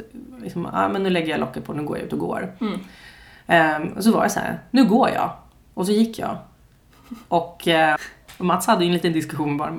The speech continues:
Speaker 1: "Kommer mamma komma tillbaka?"
Speaker 2: Nej.
Speaker 1: <laughs> Jag bara, alltså allvarligt, jag gick ut och tog en promenad efter, för att jag måste lugna ner mig. Och så ringer jag efter liksom typ så här tjugo minuter bara,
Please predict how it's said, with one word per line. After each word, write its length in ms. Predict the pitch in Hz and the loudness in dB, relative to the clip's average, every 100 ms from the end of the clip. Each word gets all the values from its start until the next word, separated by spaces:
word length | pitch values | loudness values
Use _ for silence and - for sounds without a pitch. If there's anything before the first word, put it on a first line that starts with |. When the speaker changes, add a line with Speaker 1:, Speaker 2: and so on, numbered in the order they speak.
| 147 | -8
Speaker 1:
"Kommer 200 | 139 135 | -2 0
mamma 240 | 135 143 | 0 -2
komma 200 | - 220 | -2 -4
tillbaka?" 420 | 190 135 226 - - | -2 -6 -6 -4 8
Speaker 2:
Nej. 460 | 269 233 202 185 | 8 8 4 0
Speaker 1:
<laughs> 1000 | 220 220 - 226 - 233 - - - - | -2 -2 -2 -6 -4 -6 -8 -20 -20 -10
Jag 200 | - 170 | -4 0
bara, 240 | 165 151 - - - - | 4 2 0 -12 -20 -6
alltså 200 | 165 165 | -4 -2
allvarligt, 600 | - 170 160 156 143 139 - | 0 2 2 0 0 -4 -8
jag 100 | 175 | -4
gick 120 | 165 170 | -2 0
ut 160 | 160 | -2
och 80 | 160 | -2
tog 120 | 156 | -4
en 100 | 156 | -4
promenad 460 | 143 147 147 151 - | -4 -4 -2 -2 -2
efter, 320 | - - 160 - - - - - - - | -4 -2 -2 -6 -8 -6 -4 -6 -14 -12
för 80 | |
att 80 | 170 | -4
jag 140 | 170 180 | -2 0
måste 200 | 151 165 | -2 -2
lugna 240 | 156 147 | -2 -4
ner 260 | 151 175 170 | 0 0 0
mig. 140 | 135 - - - - - - - - - 285 - - - - 269 - | -4 -10 -16 -20 -20 -20 -20 -18 -16 -14 -14 -12 -16 -14 -14 -14 -6
Och 80 | 180 | 2
så 80 | 196 | 4
ringer 340 | 180 226 220 | 6 6 4
jag 100 | 165 | 2
efter 220 | 147 - | 0 0
liksom 240 | 156 139 143 | 0 0 -4
typ 140 | - | -6
så 80 | - | -6
här 40 | |
tjugo 240 | - 160 151 | -2 -2 -2
minuter 300 | 147 147 - | -4 -6 -6
bara, 220 | - - | -4 -6